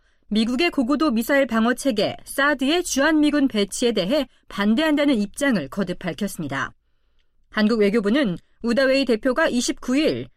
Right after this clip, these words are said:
임성남 한국 외교부 일 차관과의 오찬에서 한중 간 전략적 협력 동반자 관계의 관점에서 사드 배치의 문제에 대해 반대한다는 중국의 기존 입장을 강조했다고 밝혔습니다.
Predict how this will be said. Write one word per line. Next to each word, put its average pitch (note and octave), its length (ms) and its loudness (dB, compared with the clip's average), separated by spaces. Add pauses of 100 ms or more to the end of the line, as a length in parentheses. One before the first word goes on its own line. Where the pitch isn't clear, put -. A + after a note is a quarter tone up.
(160)
임성남 C4+ 640 2
한국 D#4 280 0
외교부 A3 420 2
일 F4 220 0
차관과의 C#4+ 720 0
오찬에서 G#3+ 760 -2 (440)
한중 D4+ 380 0
간 E4+ 160 -2
전략적 D4+ 680 -2
협력 F#4 340 -4
동반자 C4 580 0
관계의 G#3+ 420 0
관점에서 F#3 800 -4 (220)
사드 D4 320 0
배치의 C4 400 0
문제에 A3+ 340 2
대해 A3 300 0
반대한다는 A#3 920 0 (180)
중국의 A3+ 440 0
기존 C#4 340 0
입장을 G3 560 -2
강조했다고 F#3 800 -2
밝혔습니다. C#3+ 760 -10